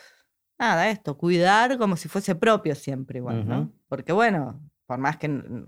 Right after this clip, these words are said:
Speaker 1: sigan ellos y yo no siga, está buenísimo que sigan haciendo, ¿no?
Speaker 2: Claro.
Speaker 1: Y la mejor manera que ellos sigan haciendo es que lo hagan bien.
Speaker 2: Claro.
Speaker 1: Aunque sean novatos, pero lo hagan bien, responsables de lo que están haciendo, ¿no?
Speaker 2: Ujú.
Speaker 1: Que no es un juego, hay mucha gente que está trabajando, no está jugando.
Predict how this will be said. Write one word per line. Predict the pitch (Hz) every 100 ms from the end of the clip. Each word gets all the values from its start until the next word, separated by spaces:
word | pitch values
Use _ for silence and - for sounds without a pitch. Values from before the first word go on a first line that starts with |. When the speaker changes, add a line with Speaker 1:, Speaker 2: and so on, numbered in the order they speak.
| _
Speaker 1:
sigan | - - 147 139
ellos | 160 190 180 127 131
y |
yo | - 160
no | 151
siga, | - 220 214 170 - - - _ -
está | - 151 165
buenísimo | 180 160 208 202 202 170 -
que | 131
sigan | - 165 151
haciendo, | 131 - 202 170 139 117 113
¿no? |
Speaker 2:
Claro. | 127 165 160 135
Speaker 1:
Y |
la | 123
mejor | 127 131 202
manera | 214 185 190 180
que | 160
ellos | 165 160
sigan | 160 160
haciendo | 147 - 240 254 247 - -
es | 151
que | - 156 135 135 131 117 107
lo | 139 147
hagan | 156 147 156
bien. | 143 135 160 - -
Speaker 2:
Claro. | - 139
Speaker 1:
Aunque | 139
sean | 143 196 202
novatos, | 202 226 254 247 254 269 294
pero | 185 156
lo | 175
hagan | 208 180
bien, | 165 170 139
responsables | 139 143 135 190 180 156 131
de | 123 117
lo | 113
que |
están | 127 131
haciendo, | 120 - 120 104 -
¿no? | 190 220
Speaker 2:
Ujú. | 113
Speaker 1:
Que | 147
no | 175
es | 180
un | 160
juego, | 147 - 131 123
hay | 131 -
mucha | - -
gente | 165 185
que |
está | 160
trabajando, | 143 139 123 175 160 139 120
no | 135
está | - 151
jugando. | - 127 123 113 - -